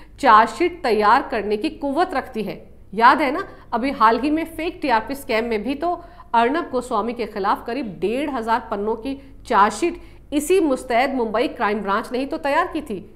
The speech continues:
इस केस की तो एफआईआर तक फेक थी। तो सोचिए, फेक एफआईआर पर अगर मुंबई क्राइम ब्रांच इतनी बड़ी चार्जशीट फाइल कर सकती है, तो कंगना के मामले में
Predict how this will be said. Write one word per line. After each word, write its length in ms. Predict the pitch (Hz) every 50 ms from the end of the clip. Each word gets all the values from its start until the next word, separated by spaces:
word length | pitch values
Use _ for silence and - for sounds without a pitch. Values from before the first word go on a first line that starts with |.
| - - - - - - -
इस 180 | 339 349 - -
केस 280 | - 320 277 294 294
की 100 | - 320
तो 180 | 320 320 349 359 - - - - - - - - - -
एफआईआर 500 | 233 233 233 254 233 240 254 254 277 269 -
तक 140 | 359 359 -
फेक 340 | - - 370 392 403 403 -
थी। 160 | - 247 208 - - - - - - -
तो 60 | - 381
सोचिए, 460 | - - 392 403 403 403 294 254 -
फेक 360 | - - - 330 403 403 - - 269
एफआईआर 440 | 240 240 247 226 220 220 247 285
पर 200 | 294 - - 330 320 - - 226
अगर 240 | 214 214 320 349
मुंबई 360 | 330 294 294 233 202 214 247 294
क्राइम 320 | 294 - 226 196 190 190
ब्रांच 300 | 170 185 190 240 277 - - -
इतनी 340 | - 208 - 214 208 269 339 339
बड़ी 260 | 285 - 240 254 269
चार्जशीट 560 | 269 - 220 180 190 202 - - 302 294 - - - - - - -
फाइल 220 | - 233 262 339 349
कर 140 | - 277 220
सकती 360 | - - 208 - - 220 220
है, 100 | 277 330
तो 140 | - - 349
कंगना 420 | - - 208 202 202 226 262 302
के 160 | - - -
मामले 420 | 233 208 190 185 185 196 214 233 240
में 180 | 262 311 370